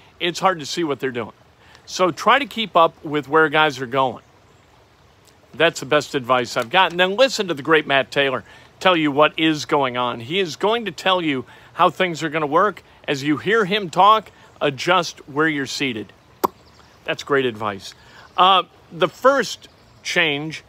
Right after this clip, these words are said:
in the timing of college football, first downs, no longer stopping the clock outside the last two minutes of the first half and the second, and the game. All right?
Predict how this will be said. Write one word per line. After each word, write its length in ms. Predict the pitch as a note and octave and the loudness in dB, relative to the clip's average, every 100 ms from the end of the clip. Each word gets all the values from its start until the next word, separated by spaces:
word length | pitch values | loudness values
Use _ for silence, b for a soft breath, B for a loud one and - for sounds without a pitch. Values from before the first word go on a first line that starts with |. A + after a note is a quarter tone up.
| _ - | _ -6
in 120 | E3 | -4
the 80 | D3+ | -4
timing 440 | - E3+ E3+ E3 | -2 0 0 0
of 120 | D3+ | -4
college 300 | - D#3 D3 | 0 0 0
football, 360 | - D#3 E3+ D#3 | -2 0 2 0
first 380 | - A#3+ A3+ - | 0 -4 -2 2
downs, 420 | G3+ G3 F3+ E3 b b - | 4 4 2 -4 b b -2
no 180 | E3+ B3+ | 2 4
longer 280 | A#3 G#3+ | 4 2
stopping 440 | F3+ - G3+ F#3+ F3 | 0 2 2 2 -2
the 80 | D#3+ | -2
clock 400 | - G#3 E3+ - b b b _ _ _ _ _ _ | 4 4 2 -4 b b b _ _ _ _ _ _
outside 840 | F#3 F#3 - - B3+ C4 D#3+ D#3+ C#3 _ - | 0 0 -2 4 6 6 4 0 -4 _ -8
the 120 | C#3+ | -2
last 280 | F3 F3+ - | 0 -2 -6
two 100 | G3 | -6
minutes 360 | F#3 F3 D3 | -6 -6 -8
of 100 | D#3 | -12
the 60 | B2+ | -10
first 340 | - D#3+ - | -6 -6 -6
half 380 | F#3 A3+ A3 - b b _ _ | -2 0 -2 -6 b b _ _
and 260 | E3+ F3+ E3 | -2 -2 -4
the 60 | |
second, 340 | C#3+ F3 D3 D3+ | -4 -4 -2 -4
and 260 | D#3 D3+ | -4 -6
the 40 | C#3 | -4
game. 280 | C3 B2 - _ _ _ _ _ | -4 -4 -8 _ _ _ _ _
All 80 | D3+ | 2
right? 240 | D3+ D#3+ | 4 2